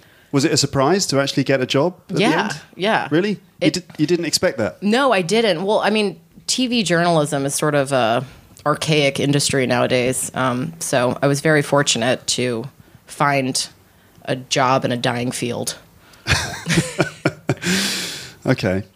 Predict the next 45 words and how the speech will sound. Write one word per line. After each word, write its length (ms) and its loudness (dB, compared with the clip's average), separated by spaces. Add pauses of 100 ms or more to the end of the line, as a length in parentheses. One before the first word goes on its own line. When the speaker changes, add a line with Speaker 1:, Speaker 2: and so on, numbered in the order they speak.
Speaker 1:
So 200 -2
you 200 2
do 180 -2
some 260 -2
producing 960 0
and 220 2
some, 640 0
uh, 240 2
reporting? 640 0
Speaker 2:
Yes, 600 -6
and 120 0
a 60 2
lot 200 0
of 320 -6 (480)
video 320 2
editing 400 0
and 80 -2
writing 240 -2
for 140 -8
anchors. 640 -8 (420)
Speaker 1:
Okay, 220 2
so 400 -2 (400)
you're, 200 0
you're 180 0 (200)
doing 220 2
the 60 4
news, 260 2
basically. 340 -2
You're, 140 2
it's 180 -6
news 220 2
broadcasting? 640 -2
Speaker 2:
Yes. 340 -10 (180)
Speaker 1:
Okay. 300 0 (240)
So 100 -4
give 120 0
me 80 2
an 40 2
idea 280 2
of 40 2
a 60 2
typical 340 0
day. 300 -2 (720)
Speaker 2:
Go 240 2
in, 420 2